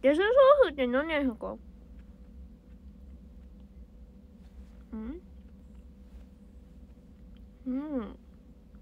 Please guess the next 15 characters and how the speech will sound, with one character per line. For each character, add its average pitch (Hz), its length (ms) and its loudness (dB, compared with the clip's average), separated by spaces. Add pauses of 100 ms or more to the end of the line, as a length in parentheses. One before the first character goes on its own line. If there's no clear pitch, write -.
(3000)
う 247 100 4
ん。 311 60 4 (4000)
め 247 120 -2
っ - 20 -4
ち - 120 -10
ゃ 330 60 -4
辛 349 320 0
い - 20 4
や 320 100 0
つ 254 140 -10
な 233 120 -4
ん 214 120 -6
だ。 233 80 -8
う - 20 -12
ん。 233 40 -14